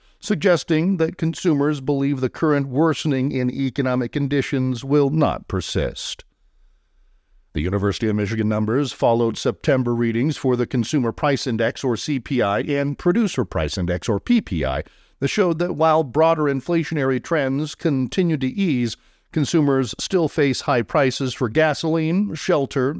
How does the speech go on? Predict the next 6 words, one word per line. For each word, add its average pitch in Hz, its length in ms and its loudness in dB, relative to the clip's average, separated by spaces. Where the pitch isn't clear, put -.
transportation 131 760 0
services, 135 600 0
and 147 240 0
other 110 280 2
key 87 240 -2
categories. 73 880 -4